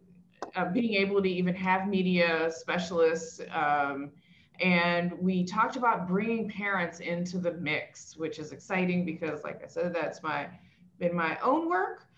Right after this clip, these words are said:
Um, so the second, uh, webinar was on the, um,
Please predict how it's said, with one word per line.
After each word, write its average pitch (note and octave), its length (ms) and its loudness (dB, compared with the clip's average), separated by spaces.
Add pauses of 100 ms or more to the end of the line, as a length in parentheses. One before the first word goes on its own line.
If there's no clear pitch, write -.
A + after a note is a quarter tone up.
(320)
Um, A#3+ 200 6
so C#4+ 160 2
the A3+ 120 4
second, - 880 -2 (280)
uh, F#3 540 6
webinar G3+ 480 4
was F#3 180 4
on F#3+ 680 2
the, E3 600 2 (480)
um, D#3 640 2